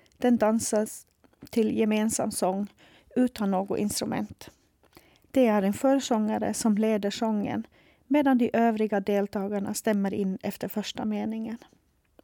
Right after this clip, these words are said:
Kvadden är gamla berättelser,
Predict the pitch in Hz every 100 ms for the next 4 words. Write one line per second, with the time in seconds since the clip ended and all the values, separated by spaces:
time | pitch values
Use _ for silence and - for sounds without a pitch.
0 | _ _ _ _ - - - _ _ -
1 | - _ - - 339 339 311 285 254 254
2 | 262 254 220 233 240 - 208 - 185